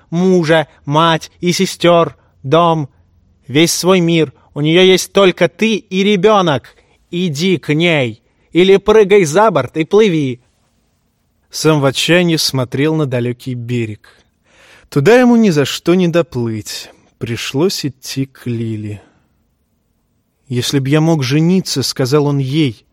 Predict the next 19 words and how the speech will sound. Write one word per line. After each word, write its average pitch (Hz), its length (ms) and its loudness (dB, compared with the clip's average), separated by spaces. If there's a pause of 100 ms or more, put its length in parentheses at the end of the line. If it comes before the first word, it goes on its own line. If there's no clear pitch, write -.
(400)
то 156 140 2
взял 151 400 0
бы 170 140 -2
тебя, 180 460 -2
а 143 60 -2
не 143 140 -4
принцессу 165 800 -2
и 170 160 -6
не 175 160 0
девицу 185 600 -2
из 151 100 -2
знатного 156 600 -2
дома. 143 500 -2 (460)
Но 120 80 -8
я 117 180 -4
не 143 120 0
могу. 147 560 -2 (580)
Я 139 200 -2
ворона 160 640 0